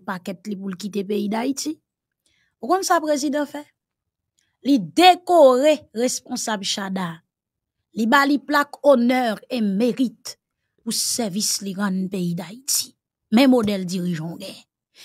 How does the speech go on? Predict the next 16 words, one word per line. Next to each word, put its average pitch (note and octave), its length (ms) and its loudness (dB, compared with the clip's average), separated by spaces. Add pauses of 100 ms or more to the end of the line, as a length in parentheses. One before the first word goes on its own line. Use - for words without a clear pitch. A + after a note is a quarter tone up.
e B3+ 100 2
jiska A4+ 680 2
prezan, D#4 360 4
gason C4+ 400 0
m G#3 40 -2 (400)
se - 280 4
menm D#4 680 6
tenten C4 440 2
yo A#3 200 0 (320)
ki D#4 200 0
toujou A#3+ 500 0
ap - 220 -10
repete. F#3 480 -8 (880)
E G3+ 160 -4
dènyeman, A3 640 0 (320)
alò, G3+ 160 -2